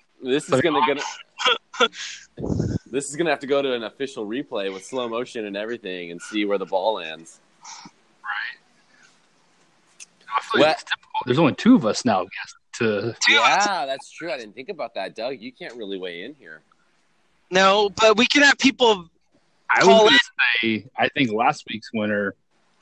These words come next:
Speaker 2: which was
Speaker 1: Well,
Speaker 2: Nicole,
Speaker 1: yeah.
Speaker 2: should come and take a vote on it. Um,
Speaker 1: Well, she, but she
Speaker 2: have
Speaker 1: didn't
Speaker 2: to hear
Speaker 1: hear,
Speaker 2: it,
Speaker 1: she didn't
Speaker 2: though.
Speaker 1: hear,
Speaker 2: She didn't hear
Speaker 1: yeah,
Speaker 2: Bill.
Speaker 1: yeah.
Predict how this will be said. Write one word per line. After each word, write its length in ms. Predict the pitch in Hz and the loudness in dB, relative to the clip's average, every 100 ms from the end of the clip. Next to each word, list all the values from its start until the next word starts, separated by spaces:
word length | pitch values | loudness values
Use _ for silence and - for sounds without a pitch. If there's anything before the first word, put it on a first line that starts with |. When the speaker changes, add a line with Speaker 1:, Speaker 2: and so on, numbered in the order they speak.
| - _ _ _ _ _ _ _ _ _ _ _ | -20 _ _ _ _ _ _ _ _ _ _ _
Speaker 2:
which 140 | 113 - | -20 -20
was 140 | 113 | -10
Speaker 1:
Well, 80 | 123 | -8
Speaker 2:
Nicole, 240 | 117 - - - _ _ _ _ _ - | -8 -12 -18 -18 _ _ _ _ _ -2
Speaker 1:
yeah. 340 | 127 104 139 _ _ _ _ _ _ | 2 2 0 _ _ _ _ _ _
Speaker 2:
should 240 | - - - | -8 -6 -2
come 520 | 131 120 113 107 98 - | 0 0 0 -4 -6 -10
and 340 | 113 110 107 | -8 -4 -6
take 180 | - 117 | -2 -2
a 60 | 107 | -2
vote 280 | 107 107 104 | -2 -2 -2
on 160 | 101 - - | -6 -8 -14
it. 80 | - _ - | -16 _ -12
Um, 140 | 113 | -2
Speaker 1:
Well, 120 | 170 170 | 0 2
she, 300 | - 196 160 | 0 -2 -2
but 180 | 175 | -4
she 140 | - 202 | -2 0
Speaker 2:
have 80 | 190 | 0
Speaker 1:
didn't 100 | 170 | 0
Speaker 2:
to 20 | |
hear 240 | 160 175 165 | 0 0 0
Speaker 1:
hear, 100 | 156 | -2
Speaker 2:
it, 100 | 139 - | -8 -4
Speaker 1:
she 100 | 180 | -4
didn't 120 | 160 | -2
Speaker 2:
though. 40 | 165 | -4
Speaker 1:
hear, 100 | 151 | -4
Speaker 2:
She 60 | 135 | -4
didn't 60 | 120 | -4
hear 80 | 147 | -2
Speaker 1:
yeah, 260 | 131 127 120 107 | -2 -2 -4 -10
Speaker 2:
Bill. 100 | 101 | -14
Speaker 1:
yeah. 240 | 90 | -14